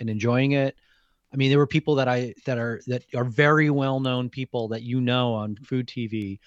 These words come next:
who have come up to me, be like, "I love your website." And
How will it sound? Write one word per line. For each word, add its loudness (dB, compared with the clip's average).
who 2
have -2
come 0
up 2
to -2
me, -4
be -2
like, 0
"I 4
love 2
your -2
website." 0
And 0